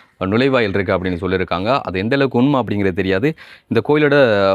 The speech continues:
ஃபுல் வரலாறு வந்து நம்ம கேட்டுக்கிட்டு, அதாவது இந்த கோயில்ல வந்து இதுக்கு முன்னாடி தலைவரா இருந்த ஒருத்தர் வந்து இருக்கிறாரு, அவர்கிட்டயும் இந்த பகுதியில இருக்கிற பிரதேச, அதாவது இந்த பகுதியில வாழ்ற கிராம மக்கள்கிட்டயும் வந்து கேட்டா தான் நம்மளுக்கு தெரியும் இதோட ஃபுல் டீட்டெயில்ஸ்.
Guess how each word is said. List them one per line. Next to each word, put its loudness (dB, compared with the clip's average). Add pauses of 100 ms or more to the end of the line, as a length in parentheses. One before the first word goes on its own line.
ஃபுல் 2
வரலாறு 0
வந்து 0
நம்ம 0
கேட்டுக்கிட்டு, -2
அதாவது 0
இந்த -6
கோயில்ல 2
வந்து 0 (280)
இதுக்கு -2
முன்னாடி 0
தலைவரா 2
இருந்த 0
ஒருத்தர் 0
வந்து -2
இருக்கிறாரு, -2 (340)
அவர்கிட்டயும் 0
இந்த 0 (300)
பகுதியில 0
இருக்கிற 0 (600)
பிரதேச, 0 (760)
அதாவது -2
இந்த -4
பகுதியில 0
வாழ்ற 0 (140)
கிராம -2
மக்கள்கிட்டயும் -4
வந்து -6
கேட்டா -8
தான் -8
நம்மளுக்கு -8
தெரியும் -6 (460)
இதோட -4 (120)
ஃபுல் 0
டீட்டெயில்ஸ். -6